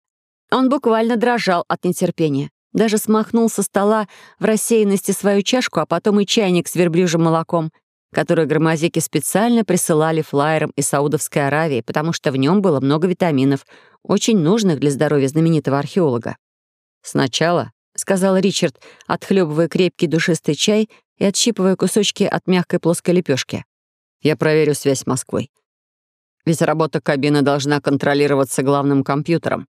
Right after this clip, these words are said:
которому подчинены три портативные и шесть стационарных кабин». «А потом полетишь в двенадцатый век?» спросила Алиса.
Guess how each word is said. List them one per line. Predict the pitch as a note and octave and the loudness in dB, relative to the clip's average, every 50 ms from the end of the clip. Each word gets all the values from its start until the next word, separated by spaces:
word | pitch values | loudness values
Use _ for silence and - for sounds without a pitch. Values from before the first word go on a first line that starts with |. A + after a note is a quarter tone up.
| _ _ - | _ _ -4
которому | - D3+ - D#3 D3+ D3 C#3 - | -4 -2 0 0 0 0 0 -2
подчинены | - C#3 - - C3 C#3+ C#3+ D3 D3+ D3 | -2 -4 -4 -2 0 2 2 2 2 0
три | - - D#3+ E3 | 0 0 -2 -2
портативные | - - - - - C3+ B2+ - - D#3+ D#3 E3 D3+ C3+ | -2 -2 -4 -2 -2 -4 -2 -2 -2 0 2 2 2 2
и | C3 | 2
шесть | - - D3+ D3 - - | 0 0 -2 -2 -4 -8
стационарных | - - - C#3 - - C#3+ C3 C3 C3+ C3+ A#2+ B2 C3+ - | -12 -6 -6 -4 -2 -2 -2 0 0 -2 -2 -4 -6 -8 -6
кабин». | - C3+ A#2+ G#2+ A#2+ A2 A#2 - _ _ _ _ _ _ _ _ _ _ _ _ _ _ _ _ | -4 -4 -2 -2 -2 -4 -4 -8 _ _ _ _ _ _ _ _ _ _ _ _ _ _ _ _
«А | - G#3 - | -4 -4 -2
потом | - G3+ G3 - - G#3 A#3+ B3+ - | 0 -2 -2 0 0 0 0 0 0
полетишь | - G#3+ G3+ F#3+ - - B3 A#3 - - - | 0 0 0 0 0 0 0 0 -2 -4 -8
в | F3 | -6
двенадцатый | F3 G#3 G#3+ G#3+ A#3+ A3+ - - - A3 A3 | -2 0 2 2 0 0 -2 -4 -2 0 0
век?» | B3+ D4+ - - - _ _ _ _ _ _ | 0 0 -2 -6 -20 _ _ _ _ _ _
спросила | - - - - F3+ - - F3+ D#3 D#3 D3+ | -14 -6 -4 -2 -2 0 0 0 2 2 2
Алиса. | C#3+ C#3 A#2 - - G#2 | 0 0 -2 -4 -6 -8